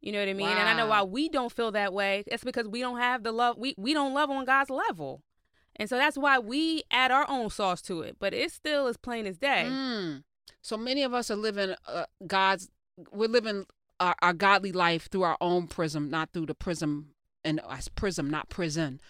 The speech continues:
Speaker 2: of God. Many of us are in a prison because we're not living a godly,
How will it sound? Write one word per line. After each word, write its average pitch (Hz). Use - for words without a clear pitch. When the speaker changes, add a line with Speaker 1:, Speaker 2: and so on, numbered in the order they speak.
Speaker 2:
of 160
God. 151
Many 214
of 196
us 190
are 190
in 180
a 170
prison 165
because 175
we're 175
not 180
living 160
a 143
godly, 147